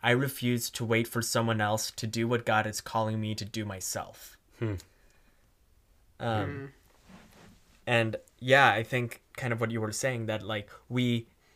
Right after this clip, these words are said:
Speaker 1: expect God to give these missions to, you know, full-time missionaries, to priests,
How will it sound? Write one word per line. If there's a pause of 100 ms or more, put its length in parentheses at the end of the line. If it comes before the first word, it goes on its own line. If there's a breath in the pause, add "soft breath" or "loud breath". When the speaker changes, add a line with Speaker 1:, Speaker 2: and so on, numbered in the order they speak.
(120)
Speaker 1:
expect
God
to
give
these
missions
to, (540 soft breath)
you
know,
full-time
missionaries,
to
priests,